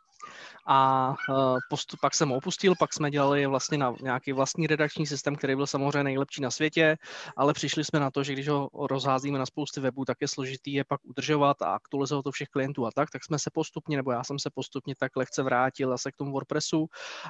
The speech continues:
a, eh, tak nějak ve verzích prostě tři jedna, tři dva, tak jsme ho zase začali prostě plně nasazovat u klientů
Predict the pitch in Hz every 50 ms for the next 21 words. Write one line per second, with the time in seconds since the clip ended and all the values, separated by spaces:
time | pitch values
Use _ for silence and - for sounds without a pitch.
0 | - _ - 135 135 135 135 139 135 135 135 139 139 - - - 139 131 131 127
1 | 127 127 127 127 127 127 127 127 127 123 123 123 123 123 123 123 127 - _ _
2 | _ - _ _ _ _ _ _ _ _ _ _ _ _ - 135 131 - - 143
3 | 147 147 131 - - 135 135 131 127 131 131 131 127 139 135 - - - 139 139
4 | - - - 147 - - - - - 139 135 135 131 127 131 135 135 131 - -
5 | - 139 143 131 135 123 123 - 127 120 - - - 143 135 131 127 123 - -
6 | - 123 117 - - 139 - - - 120 - - - 139 _ - 127 127 135 127
7 | 120 - - 127 127 131 135 135 127 - 127 - 139 135 131 131 135 - - 135
8 | 131 131 131